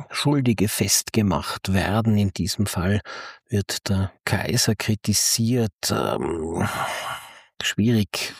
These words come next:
Prokop schreibt natürlich deutlich später. Das ist jetzt alles andere als zeitgenössisch.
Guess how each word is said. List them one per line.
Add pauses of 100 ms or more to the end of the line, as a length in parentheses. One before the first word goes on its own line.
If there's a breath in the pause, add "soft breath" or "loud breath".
(120)
Prokop
schreibt
natürlich
deutlich
später.
Das
ist
jetzt
alles
andere
als
zeitgenössisch.